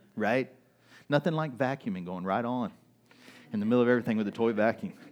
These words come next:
But not one of you are gonna tell him to stop. Don't lie. Mm-mm, 'cause it's too cute, right?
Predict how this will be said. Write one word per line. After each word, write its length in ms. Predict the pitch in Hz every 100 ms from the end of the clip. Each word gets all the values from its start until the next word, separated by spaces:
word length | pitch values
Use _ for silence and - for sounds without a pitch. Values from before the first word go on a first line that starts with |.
| - - - -
But 200 | 240 120
not 240 | 135 139
one 260 | 135 170 170
of 120 | 104
you 140 | 107
are 60 | 107
gonna 180 | 104 101
tell 180 | 113
him 80 | 120
to 80 | 120
stop. 380 | - 147 131 101
Don't 140 | 107
lie. 240 | 143 92 117 - - -
Mm-mm, 360 | 135 165 135 98 -
'cause 160 | 113
it's 160 | 104 -
too 180 | 127 120
cute, 300 | 143 135 - _ _ _ _ _ _ _ - - -
right? 320 | 107 113 151